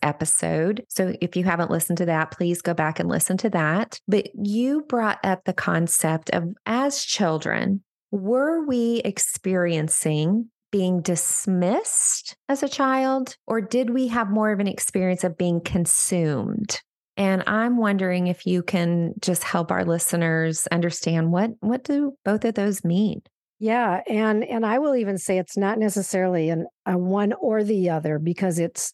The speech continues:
Speaker 2: it's often both. When we are in these places where we have complex childhood trauma and we experience some kind of abuse or violence or neglect in that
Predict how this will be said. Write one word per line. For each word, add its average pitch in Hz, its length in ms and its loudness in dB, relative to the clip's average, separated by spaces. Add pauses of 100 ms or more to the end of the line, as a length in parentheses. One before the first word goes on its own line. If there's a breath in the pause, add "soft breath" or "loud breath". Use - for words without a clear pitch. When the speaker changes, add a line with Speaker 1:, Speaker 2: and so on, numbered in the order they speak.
Speaker 2:
it's 208 180 -4
often 196 600 0
both. 170 420 -2 (340)
When 214 520 0
we 220 220 2
are 196 160 2
in 208 300 0
these 185 380 0 (120)
places 202 480 0
where 170 260 2
we 175 220 0
have 170 200 0
complex 170 460 -2
childhood 156 600 0
trauma 170 500 0
and 175 300 0
we 180 420 0
experience 156 1040 -2
some 202 220 -2
kind 180 240 0
of 165 60 -2
abuse 160 540 -2
or 156 120 0
violence 160 600 -2
or 156 120 0
neglect 160 640 -2
in 170 120 0
that 156 200 0